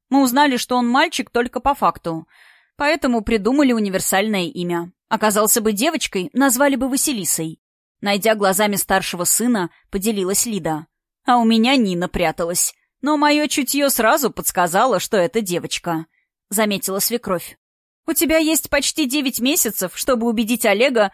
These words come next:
что лучшее имя для его первенца — это Сигизмунд. Не упусти момент», — смеясь, заметила Лида. Мысленно я признала её правоту. Шурку назвал её отец. У меня даже не спросили.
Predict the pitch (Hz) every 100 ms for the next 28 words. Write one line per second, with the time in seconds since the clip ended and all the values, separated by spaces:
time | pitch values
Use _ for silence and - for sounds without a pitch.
0 | _ _ - 285 285 - 262 220 262 262
1 | 226 208 233 226 226 247 285 262 214 240
2 | 214 226 - 233 277 262 202 190 - _
3 | - 277 285 262 247 - 294 339 233 226
4 | 226 _ _ _ - 196 190 185 208 -
5 | - 208 185 160 190 202 180 156 151 156
6 | _ _ _ _ _ _ 233 330 302 294
7 | 277 254 277 - 240 208 240 311 190 170
8 | 160 185 196 - 175 156 175 _ _ _
9 | - 311 - 196 196 214 220 226 214 220
10 | 220 220 170 - - _ _ _ 302 254
11 | 254 262 247 240 254 262 - 254 - 196
12 | 151 147